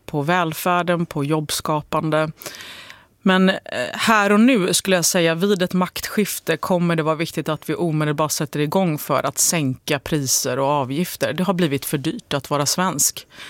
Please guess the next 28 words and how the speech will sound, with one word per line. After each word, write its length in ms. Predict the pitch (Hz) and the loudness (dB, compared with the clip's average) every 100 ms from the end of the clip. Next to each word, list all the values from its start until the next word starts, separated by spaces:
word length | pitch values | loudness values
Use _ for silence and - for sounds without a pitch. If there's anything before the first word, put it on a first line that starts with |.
| - - - | -18 -20 -6
Vallöftena 680 | - 190 165 190 - - 185 | 2 4 4 2 0 0 0
från 160 | 175 165 | 2 0
tjugohundratjugotvå 680 | 170 143 147 160 - 208 170 | 2 0 0 -4 -2 0 2
var 220 | 151 143 | 2 0
att 240 | 135 - - - - - - | -2 -12 -18 -20 -20 -20 -4
det 120 | 185 | -2
skulle 220 | - 180 | 0 0
bli 140 | 170 | 2
billigare 680 | 170 226 196 190 220 160 156 - - | 2 4 4 4 4 2 -2 -6 -12
att 420 | - 156 - - - | -6 -6 -6 -12 -8
vara 240 | 160 160 151 | 0 2 2
svensk. 600 | - - 160 - - - _ _ - | -2 -2 -2 -2 -4 -14 _ _ -4
Istället 520 | 170 - 170 156 - | 0 2 0 0 -2
blev 180 | 160 143 | -2 0
det 240 | 151 - - _ | 0 -2 -6 _
drygt 400 | 170 170 233 214 | -4 0 0 0
tiotusen 640 | - 175 143 - 143 151 | -2 -4 -4 -6 -4 -4
kronor 300 | 147 - - | -4 -6 -6
dyrare 400 | 143 147 - 82 | -4 -4 -4 -4
i 60 | 147 | -2
månaden 460 | 151 143 147 190 196 | 0 0 0 -2 -2
för 120 | 185 | 0
en 100 | 160 | 2
barnfamilj 580 | 151 135 143 139 139 - | 2 0 -2 -4 -4 -6
att, 360 | - - - | -6 -10 -8
att 120 | 156 | -4
gå 100 | 143 | 0
runt. 420 | 143 175 170 - | 0 0 -2 -6